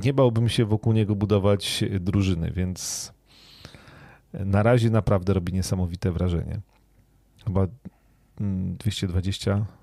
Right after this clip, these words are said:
trzy centymetry zasięgu ramion? Jakoś tak. Generalnie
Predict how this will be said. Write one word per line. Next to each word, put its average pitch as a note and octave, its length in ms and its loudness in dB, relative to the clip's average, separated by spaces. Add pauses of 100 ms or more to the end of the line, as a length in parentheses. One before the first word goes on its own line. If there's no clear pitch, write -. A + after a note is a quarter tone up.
(140)
trzy C#3+ 240 -2
centymetry G#2 560 -2
zasięgu G2 400 -2
ramion? C3+ 340 0 (520)
Jakoś F#2+ 260 -4
tak. - 320 -10 (840)
Generalnie C#3+ 800 4